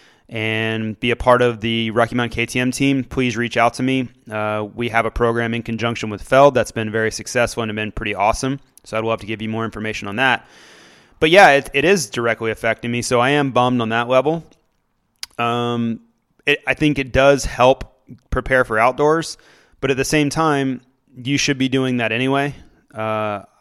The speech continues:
I'm sure the guys are happy for a weekend off right now, but you don't need two months to get ready for outdoors. So, uh, I would definitely be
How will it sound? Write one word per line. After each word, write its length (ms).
I'm 100
sure 240
the 80
guys 300
are 280
happy 380
for 180
a 60
weekend 380
off 240
right 180
now, 320
but 500
you 120
don't 220
need 500
two 180
months 360
to 100
get 80
ready 220
for 140
outdoors. 640
So, 480
uh, 340
I 140
would 380
definitely 560
be 560